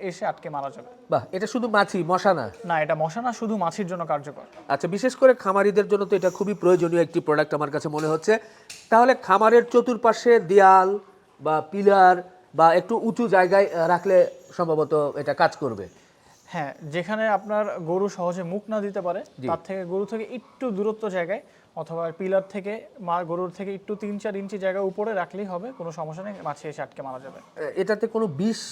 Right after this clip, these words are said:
Speaker 2: বা এটা এমন কোনো মেডিসিন ইউজ করা হয়েছে যার কারণে গরু যদি এটার নিঃশ্বাস প্রশ্বাস নেয় বা যদি এটাতে, এ, একটু জিহ্বা লেগেই ফেলে, সেক্ষেত্রে কোনো সমস্যা হবে কিনা?
Speaker 1: সেক্ষেত্রে হান্ড্রেড পার্সেন্ট কোনো সমস্যা হবে না।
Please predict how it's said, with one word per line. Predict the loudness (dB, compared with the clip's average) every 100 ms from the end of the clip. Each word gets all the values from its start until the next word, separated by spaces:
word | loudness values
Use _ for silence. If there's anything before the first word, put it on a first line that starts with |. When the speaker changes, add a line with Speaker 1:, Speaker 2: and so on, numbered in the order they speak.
| -16
Speaker 2:
বা | 0 4 4 2 0
এটা | 0 -4 -6 -2
এমন | -2 -4
কোনো | -4 -4
মেডিসিন | 0 -2 -2 -2
ইউজ | -2 -2
করা | 2 4
হয়েছে | 4 4 0 0 -8 _
যার | 0 2
কারণে | 0 -2 -4
গরু | -2 -2 -2
যদি | -4 -4
এটার | -2 -2 -2 -12
নিঃশ্বাস | -10 -10 -4 -4
প্রশ্বাস | -4 -10 -6 -6 -6
নেয় | -6 -4 0
বা | 4 4 2 -10 -10 -4
যদি | -2 -2 -4
এটাতে, | -4 -2 0
এ, | -2 -2 -6
একটু | -6 -4 -4 -6
জিহ্বা | -8 -2 0 0 -4 -6
লেগেই | -2 6 6 6
ফেলে, | 0 -2
সেক্ষেত্রে | -4 -4 -6 -6
কোনো | -6 -6
সমস্যা | -8 -8 -8
হবে | -10 -10
কিনা? | -14 -14
Speaker 1:
সেক্ষেত্রে | -10 -8 -10 -8 -8
হান্ড্রেড | -6 -8 -12 -12
পার্সেন্ট | -12 -12
কোনো | -12
সমস্যা | -10 -10 -10 -8 -8
হবে | -8
না। | -10 -14